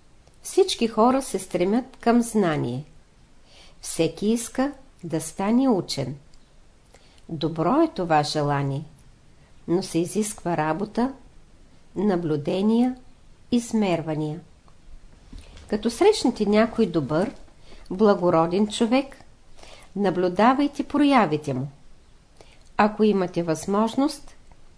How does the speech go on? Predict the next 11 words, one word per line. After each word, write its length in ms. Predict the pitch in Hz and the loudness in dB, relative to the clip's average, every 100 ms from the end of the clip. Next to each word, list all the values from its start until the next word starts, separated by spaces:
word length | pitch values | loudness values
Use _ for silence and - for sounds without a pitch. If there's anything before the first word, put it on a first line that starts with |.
| - - | -20 -2
измерете 720 | 262 254 262 262 277 294 339 | -2 2 4 4 4 2 2
дължината 680 | 208 202 202 202 208 208 214 | 2 2 2 2 2 2 2
на 140 | 226 | 2
ръката 480 | 226 233 247 214 160 | 2 2 2 2 2
му, 160 | 151 147 - - - - - - - - | -2 -4 -8 -20 -20 -20 -20 -20 -12 -6
от 240 | 185 - | -4 0
рамото 520 | 202 175 190 208 285 | 2 2 2 0 2
надолу 760 | 294 294 269 240 240 254 269 320 - | 4 4 4 6 6 2 -2 -8 -10
до 140 | - | -8
пръстите. 720 | 262 - 262 220 - 143 139 139 - - _ - - - - - - - - | -4 0 2 0 -6 -10 -8 -10 -12 -20 _ -20 -20 -20 -20 -20 -20 -18 -2
После 480 | 175 156 - 240 | 0 0 0 -2